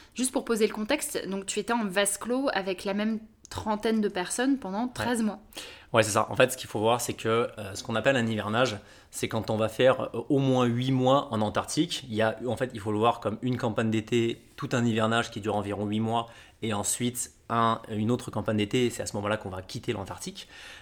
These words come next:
Speaker 2: Donc, euh, il y a un moment, cette, ce moment où on est complètement isolé du reste du monde,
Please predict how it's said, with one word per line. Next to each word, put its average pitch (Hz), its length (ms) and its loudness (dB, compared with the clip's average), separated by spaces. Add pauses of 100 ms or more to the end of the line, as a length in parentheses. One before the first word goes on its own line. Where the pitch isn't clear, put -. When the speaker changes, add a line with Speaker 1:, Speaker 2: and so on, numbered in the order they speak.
(100)
Speaker 2:
Donc, 117 460 2
euh, 107 600 0
il 120 220 0
y 127 100 4
a 143 80 6
un - 20 6
moment, 127 300 4
cette, 120 300 -2
ce 110 460 -2
moment 117 360 2
où 123 240 0
on 110 140 -2
est 110 100 -2
complètement 123 500 -2
isolé 135 400 2
du 113 160 -2
reste 110 240 -2
du 110 140 0
monde, 127 260 2